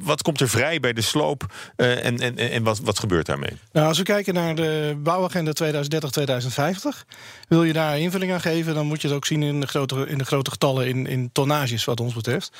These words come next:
Speaker 2: En dan is beton een hele belangrijke stroom natuurlijk. Dus tachtig procent van het gewicht van een gebouw is, eh, per definitie beton. Staal is al heel circulair, hè. Dan in de
Speaker 1: Mhm.
Speaker 2: zin van, in de, in de sloopwereld is nu zo dat achtennegentig procent van een gebouw wat gesloopt wordt, wordt iets mee gedaan.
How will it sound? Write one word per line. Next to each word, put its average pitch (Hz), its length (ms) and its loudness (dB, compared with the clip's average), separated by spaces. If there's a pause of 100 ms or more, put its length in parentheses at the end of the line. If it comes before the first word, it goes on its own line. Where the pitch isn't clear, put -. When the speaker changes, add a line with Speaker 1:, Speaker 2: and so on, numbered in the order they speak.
(340)
Speaker 2:
En 156 80 2
dan 139 100 4
is 143 80 2
beton 165 320 2
een 151 100 2
hele 160 200 0
belangrijke 131 400 -2
stroom 160 280 0
natuurlijk. 147 400 -2
Dus 123 160 0
tachtig 143 280 0
procent 131 280 2
van 120 240 0 (340)
het - 120 -6
gewicht 143 240 4
van 127 140 0
een 123 60 0
gebouw 123 320 0
is, 113 140 -2
eh, 143 140 -8 (160)
per 131 100 -4
definitie 127 420 -2
beton. 143 340 0 (680)
Staal 160 380 2
is 147 140 2
al 160 80 2
heel 165 160 0
circulair, 165 520 0
hè. 156 160 -2
Dan 127 240 -2
in 139 120 0
de 120 60 2
Speaker 1:
Mhm. 107 80 2
Speaker 2:
zin 151 140 0
van, 139 300 0 (400)
in 156 140 4
de, 147 220 2
in 185 140 2
de 151 60 2
sloopwereld 190 540 2
is 175 160 -2
nu 175 160 0
zo 165 220 2
dat 156 140 -2
achtennegentig 165 500 0
procent 151 200 0
van 143 100 0
een 127 80 0
gebouw 131 280 2
wat 156 140 0
gesloopt 156 320 0
wordt, 170 240 0
wordt 147 240 0
iets 175 140 -2
mee 139 180 2
gedaan. 107 300 -4